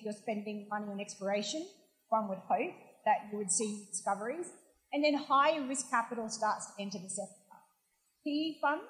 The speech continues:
start to monetize assets, and we've already begun to see this in our sector. Orion has just recently started to exit from its Mantos copper project by selling it to its, uh,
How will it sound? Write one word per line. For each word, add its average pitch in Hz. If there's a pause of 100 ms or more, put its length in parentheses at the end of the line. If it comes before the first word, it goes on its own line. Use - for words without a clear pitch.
start -
to 254
monetize 220
assets, 285
and 269
we've 247
already 254
begun 208
to 214
see 202
this -
in 202
our 190
sector. 220 (180)
Orion 220
has 196
just -
recently 220 (320)
started 208
to 214
exit 214 (100)
from 196 (180)
its 190
Mantos 214
copper 262
project 262
by 202
selling 202
it 185 (140)
to 226 (260)
its, 190
uh, 185